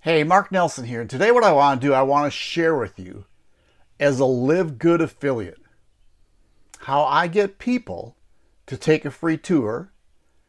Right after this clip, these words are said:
pre-enroll, and become a member. And it's easier than you think.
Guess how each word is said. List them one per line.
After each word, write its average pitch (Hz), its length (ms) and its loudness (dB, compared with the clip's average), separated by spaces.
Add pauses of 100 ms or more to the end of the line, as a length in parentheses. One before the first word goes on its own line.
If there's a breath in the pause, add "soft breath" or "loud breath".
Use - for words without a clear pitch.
(200)
pre-enroll, 147 920 2 (540)
and 131 160 -6
become 131 240 -6
a 127 40 -6
member. 107 300 -8 (960)
And 165 140 -6
it's 160 120 -8
easier 208 440 -2
than 117 120 -8
you 104 80 -10
think. - 460 -16